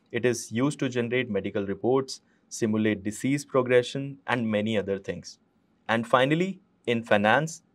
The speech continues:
A I algorithms can analyze financial data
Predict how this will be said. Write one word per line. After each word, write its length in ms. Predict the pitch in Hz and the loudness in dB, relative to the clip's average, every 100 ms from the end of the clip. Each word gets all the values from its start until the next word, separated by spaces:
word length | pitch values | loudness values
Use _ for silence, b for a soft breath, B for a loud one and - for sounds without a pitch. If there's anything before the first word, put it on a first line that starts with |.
| _ | _
A 140 | 117 143 | 4 8
I 180 | 160 - | 8 6
algorithms 680 | 110 101 101 95 104 107 | 2 2 -2 -2 -4 -4
can 220 | - 101 107 | -2 -2 -2
analyze 500 | 98 95 98 107 104 | -4 -2 0 -2 -4
financial 520 | 107 95 95 98 98 | -6 -6 -8 -10 -8
data 400 | 98 117 131 | -4 2 2